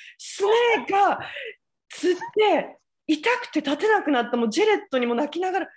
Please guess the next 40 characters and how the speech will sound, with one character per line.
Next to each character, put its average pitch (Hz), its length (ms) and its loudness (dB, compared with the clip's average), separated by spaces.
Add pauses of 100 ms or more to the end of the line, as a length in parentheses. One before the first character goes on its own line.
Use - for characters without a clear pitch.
「チ - 100 -2
ェ 587 40 4 (420)
ー - 20 -12
ン！」 - 40 -
っ - 20 -12
て 240 80 -8
家 269 120 -2
で 247 120 -4
叫 254 360 -6
ん 247 120 -8
で、 269 360 0 (400)
あ、 311 140 -4 (140)
歩 359 220 -2
け 440 120 0
な 440 140 0
く 294 80 -6
な 262 120 2
る 220 160 0
か 254 100 -4
も 202 140 -2
っ 190 120 -18
て、 - 180 -4
切 349 260 -6
断 415 160 2
足 415 140 -6
し 392 120 -8
な 392 100 -2
き 349 60 -2
ゃ 349 60 0
い - 40 -6
け 339 80 -2
な 330 100 0
い 302 60 -4
か 269 120 0
も 226 100 -4
っ 214 80 -16
て、 220 320 -8
本 370 260 -2
当 311 120 -2
に 302 360 0